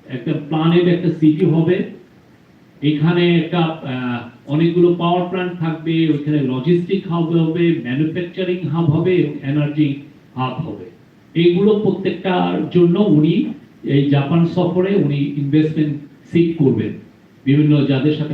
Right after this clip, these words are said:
কথা হবে যে এটার বিষয়ে, কারণ এটা অনেক আগে জাপানেরও এটার বিষয়ে যথেষ্ট ইন্টারেস্ট ছিল। তারা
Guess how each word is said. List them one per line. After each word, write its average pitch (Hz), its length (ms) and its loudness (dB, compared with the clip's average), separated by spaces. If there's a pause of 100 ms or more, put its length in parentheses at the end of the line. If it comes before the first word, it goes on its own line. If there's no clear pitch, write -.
কথা 151 200 0
হবে 151 380 2 (360)
যে 143 180 0
এটার 156 220 -2
বিষয়ে, 135 680 0
কারণ 156 180 2
এটা 170 460 -2 (300)
অনেক 165 260 2
আগে 165 200 0
জাপানেরও 170 540 2
এটার 170 240 2
বিষয়ে 156 340 2
যথেষ্ট 147 420 -2
ইন্টারেস্ট 170 600 0
ছিল। 190 220 -2
তারা 143 460 -6